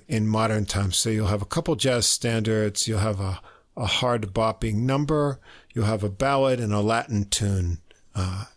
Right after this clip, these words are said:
to have that mix, right? Now, if you're gonna focus all on any one element, especially if that's ballads, you run the risk of lulling,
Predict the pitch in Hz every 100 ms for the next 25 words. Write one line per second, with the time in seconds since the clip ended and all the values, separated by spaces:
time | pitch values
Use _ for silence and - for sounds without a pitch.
0 | - 98 104 101 104 - 107 98 - -
1 | - - 104 101 - - - - - 127
2 | 117 143 143 117 - 151 139 127 143 127
3 | 120 113 113 - 127 113 123 160 156 123
4 | 113 104 - - - - - - - 160
5 | - 104 104 - 107 - 104 139 165 175
6 | 117 98 - - - _ _ _ _ _
7 | _ _ 208 220 175 147 123 123 - -
8 | - - _ _ - 104 107 110 113 113
9 | 110 104